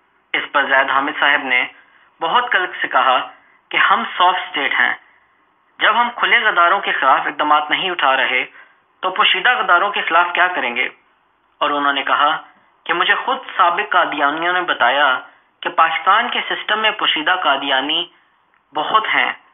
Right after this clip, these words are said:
और पॉलिसियों को अपने मफादात के लिए बनाते हैं। इस सिलसिले में उन्होंने चौधरी जफरुल्लाह खान साहब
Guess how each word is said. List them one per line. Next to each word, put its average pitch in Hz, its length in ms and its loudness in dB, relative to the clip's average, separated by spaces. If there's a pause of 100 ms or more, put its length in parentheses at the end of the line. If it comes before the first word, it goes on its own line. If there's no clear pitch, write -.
(280)
और 151 140 0 (100)
पॉलिसियों 147 480 0
को 143 200 -2 (420)
अपने 170 280 -4
मफादात 156 640 0
के 151 100 -4
लिए 131 300 -2 (400)
बनाते 139 380 0
हैं। 117 160 -4 (760)
इस 147 100 -6
सिलसिले 160 400 0
में 143 280 0 (380)
उन्होंने 196 320 4
चौधरी 196 380 0
जफरुल्लाह 170 440 0
खान 151 220 4
साहब 156 260 0